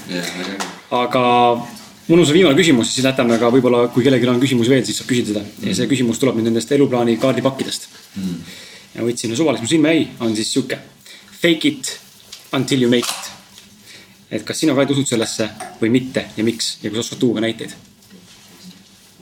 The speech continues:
Speaker 1: Nii kaua, kui see kannatusi ei põhjusta,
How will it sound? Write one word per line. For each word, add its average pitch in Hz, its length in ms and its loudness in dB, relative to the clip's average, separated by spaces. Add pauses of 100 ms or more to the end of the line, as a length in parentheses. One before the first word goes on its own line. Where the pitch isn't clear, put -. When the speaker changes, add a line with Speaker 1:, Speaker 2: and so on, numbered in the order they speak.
(320)
Speaker 1:
Nii 131 260 -6
kaua, 101 280 -4
kui 98 120 -4
see 107 100 -6
kannatusi 95 480 -6
ei 92 80 -6
põhjusta, 95 480 -10